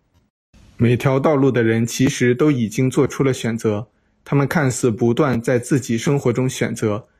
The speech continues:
其实他们没有做任何选择，他们只是在不断地经历自己、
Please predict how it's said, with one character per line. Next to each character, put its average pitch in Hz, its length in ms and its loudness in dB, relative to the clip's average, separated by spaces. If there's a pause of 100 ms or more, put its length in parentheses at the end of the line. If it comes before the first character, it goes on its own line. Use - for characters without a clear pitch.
(220)
其 - 200 0
实 127 240 0
他 147 140 -2
们 139 160 0
没 127 180 2
有 120 140 2
做 131 200 2
任 151 180 0
何 117 160 -2
选 117 260 -6
择， 110 300 -6 (320)
他 139 100 -4
们 143 140 2
只 120 180 0
是 131 140 0
在 123 180 0
不 117 240 0
断 139 200 0
地 117 120 2
经 143 260 0
历 139 140 2
自 127 180 -2
己、 - 300 -6